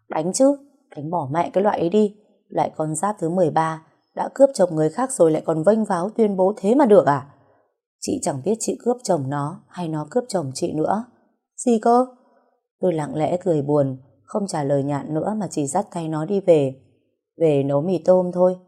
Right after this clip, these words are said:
Chị điên à? Bà chị giữ như hùm của bọn em đâu rồi? Sao tự nhiên lại đổi tính thế à?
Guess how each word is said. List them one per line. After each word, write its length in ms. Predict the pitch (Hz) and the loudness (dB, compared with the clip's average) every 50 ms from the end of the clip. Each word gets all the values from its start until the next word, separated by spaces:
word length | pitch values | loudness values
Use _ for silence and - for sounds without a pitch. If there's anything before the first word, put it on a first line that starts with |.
| _ _ _ _ _ _ _ | _ _ _ _ _ _ _
Chị 200 | - - - - | -8 -6 -2 0
điên 220 | 202 226 226 214 | 4 4 4 4
à? 240 | 202 175 143 131 135 - _ _ _ _ _ _ | 2 0 -2 -4 -6 -12 _ _ _ _ _ _
Bà 200 | - 147 147 139 | -6 -4 -4 -4
chị 240 | 135 - - - - | -4 -4 -6 -6 -4
giữ 140 | 131 165 160 | -4 -4 -4
như 160 | 202 214 214 | -2 -2 -2
hùm 260 | 190 170 180 170 156 | 0 2 2 2 2
của 100 | 143 - | 0 2
bọn 220 | 143 160 156 139 - | 4 4 2 2 0
em 180 | 190 196 196 | -4 -6 -2
đâu 200 | 196 190 190 190 | 2 2 2 4
rồi? 320 | 190 180 170 156 147 143 143 - - _ _ _ _ - | 6 6 6 6 6 2 -2 -8 -16 _ _ _ _ -4
Sao 100 | - 220 214 | -2 0 0
tự 120 | 220 180 - | 0 -2 0
nhiên 180 | 208 214 208 | -2 -2 0
lại 100 | 190 160 | -2 0
đổi 240 | - - 175 160 156 | 2 2 2 2 2
tính 200 | - 160 160 180 202 | 0 0 -2 0 -2
thế 60 | 233 | -2
à? 300 | 254 240 220 165 139 127 | -2 -2 -2 -4 -4 -8